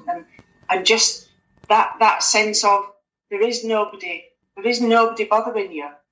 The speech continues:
there's, nothing can bother you when you are by yourself and just being, and feeling that, that just, it, it just,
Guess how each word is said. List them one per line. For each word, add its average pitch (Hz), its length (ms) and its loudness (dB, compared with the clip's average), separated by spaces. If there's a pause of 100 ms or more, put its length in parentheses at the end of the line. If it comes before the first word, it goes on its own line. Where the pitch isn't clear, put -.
(160)
there's, 202 140 -4 (100)
nothing 226 600 0
can 220 160 -10
bother 226 260 2
you 151 260 -6 (300)
when 175 200 -8
you 175 240 -12
are 175 440 2 (240)
by 175 240 2
yourself - 640 -6 (460)
and 170 280 -4
just - 320 -6
being, 175 360 -8 (460)
and - 160 -4
feeling 240 560 0
that, 175 240 2 (760)
that - 180 -8 (120)
just, - 600 -4 (760)
it, - 220 -10 (160)
it - 240 -6
just, - 500 -2